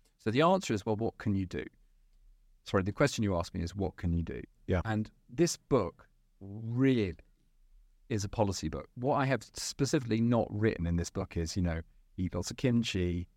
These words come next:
Speaker 1: and, you know, <laughs> take a probiotic every morning. I love kimchi. You should have it. Kefir is great. And there's a role for probiotics.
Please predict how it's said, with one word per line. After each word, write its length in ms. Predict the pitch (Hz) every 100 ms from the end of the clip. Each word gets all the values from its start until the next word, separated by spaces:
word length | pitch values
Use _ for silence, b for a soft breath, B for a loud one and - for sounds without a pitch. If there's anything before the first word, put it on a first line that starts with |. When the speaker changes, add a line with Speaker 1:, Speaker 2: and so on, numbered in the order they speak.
| _
Speaker 1:
and, 480 | - 92 90 90 90
you 100 | 120
know, 280 | 90 78 82 82
<laughs> 140 | _ -
take 200 | 95 95
a 20 |
probiotic 480 | 95 92 117 101 -
every 180 | 82
morning. 220 | 82 76 80 _
I 80 | 131
love 260 | 117 131 -
kimchi. 540 | - 87 - 95 95
You 140 | - 98
should 240 | - 113
have 200 | 95 92
it. 180 | 73 73 _
Kefir 300 | - 104 92
is 120 | 82
great. 520 | - 101 101 95 - - _ _ -
And 220 | 113 107
there's 160 | - 107
a 60 | 110
role 480 | 113 123 113 107
for 160 | 92 -
probiotics. 800 | - 101 95 101 - - -